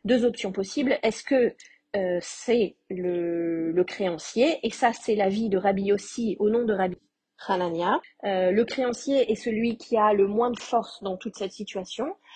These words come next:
parce qu'il a un acte de vente, euh, avec une date beaucoup plus récente que celle de la ktouba. C'est-à-dire que si, euh, le propriétaire, l'homme qui est mort, a vendu une partie de ses terrains, de ses biens,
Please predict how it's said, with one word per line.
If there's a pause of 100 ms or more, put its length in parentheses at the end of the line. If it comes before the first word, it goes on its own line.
(160)
parce
qu'il
a
un
acte
de
vente, (420)
euh,
avec
une
date (140)
beaucoup
plus
récente
que
celle
de
la
ktouba. (440)
C'est-à-dire
que
si,
euh,
le
propriétaire,
l'homme (160)
qui
est
mort,
a
vendu
une
partie
de
ses
terrains,
de
ses
biens,